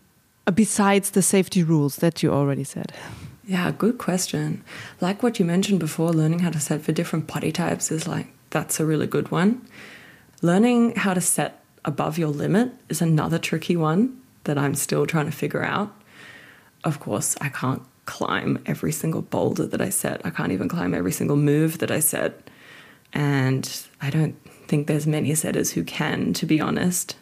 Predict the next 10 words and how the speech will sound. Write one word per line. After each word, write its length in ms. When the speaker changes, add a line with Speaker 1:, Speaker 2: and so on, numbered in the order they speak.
Speaker 2:
You 120
know, 340
it's 200
not 200
just 260
because 460
I 160
might 280
be 120
weaker 600